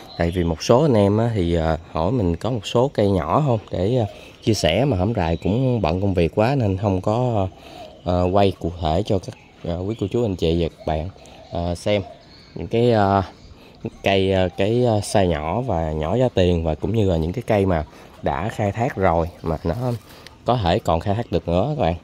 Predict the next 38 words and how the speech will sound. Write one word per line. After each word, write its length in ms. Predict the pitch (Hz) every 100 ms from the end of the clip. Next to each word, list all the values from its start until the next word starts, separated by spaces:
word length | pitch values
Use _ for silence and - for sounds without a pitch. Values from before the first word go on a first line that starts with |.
| -
Đó. 180 | - 104 127 - - - -
Thì 200 | 87 87
nay 180 | 95
mình 120 | 92 85
sẽ 120 | 107
chia 140 | -
sẻ 220 | 101 90 98
ha. 180 | 131 98 - - - - - - - - - - -
Nay 180 | 110 104
mình, 180 | 95 87
ờ, 280 | 85 85 90 - - - -
ờ, 280 | 90 85 85
thấy 160 | 123 135
chậu 140 | 87
nào 180 | 95 90
mình 200 | 87 85
sẽ 200 | 82 85
quay 200 | 107 110
chậu 120 | 92
đó 160 | 92 101
luôn 120 | 135
ha 140 | 113 98
các 80 |
bạn, 160 | 107 85 87
chứ, 200 | 113 110
ờ, 180 | 95 92
không 160 | 92 90
có, 360 | 104 113 107 90 - - - - - -
ờ, 400 | - 87 87 85 85 - - - -
xem 320 | - 104 92
từng 200 | 87 90
cây, 160 | 80 92
từng 160 | 87
cây, 160 | 82 92
từng 100 | 90
cây 280 | 82 92 92
thì 140 | 90
nó 400 | 80 87 107 101